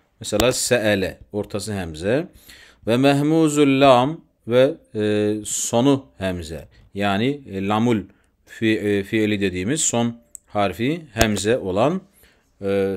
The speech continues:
fiil. Vel mudaaf, mudaaf fiillere gelince ki bu da sahih, e, fiillerdendi. Ma kâne ahadu ahrufihil asliye, asli harflerinden birinin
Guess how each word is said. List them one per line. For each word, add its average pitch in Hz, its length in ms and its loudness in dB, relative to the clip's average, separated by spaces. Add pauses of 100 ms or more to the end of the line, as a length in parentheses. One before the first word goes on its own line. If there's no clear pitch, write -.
fiil. 95 260 -4 (600)
Vel 190 200 8
mudaaf, 196 680 4 (220)
mudaaf 147 460 0
fiillere 135 720 2
gelince 107 400 0
ki 139 140 -6
bu 139 100 2
da 110 280 4 (200)
sahih, 110 520 0 (320)
e, 95 300 -4
fiillerdendi. 98 1120 -4 (640)
Ma 175 360 4
kâne 180 380 2
ahadu 147 480 0
ahrufihil 120 680 0
asliye, 113 760 -2 (540)
asli 175 460 0
harflerinden 123 840 0
birinin 135 540 0